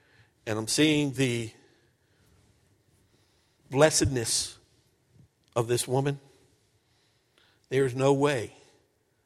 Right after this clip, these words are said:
the blessedness is going to fit in the baptistry.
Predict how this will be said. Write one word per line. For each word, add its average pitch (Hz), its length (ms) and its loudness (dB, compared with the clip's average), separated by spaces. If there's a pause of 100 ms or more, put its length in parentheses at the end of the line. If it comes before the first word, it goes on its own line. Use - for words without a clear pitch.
(760)
the 110 100 -12
blessedness 117 880 -2 (260)
is 104 120 -14
going 110 200 -8
to 104 80 -16
fit - 420 0 (1300)
in 110 100 -12
the 104 80 -10
baptistry. 104 540 -2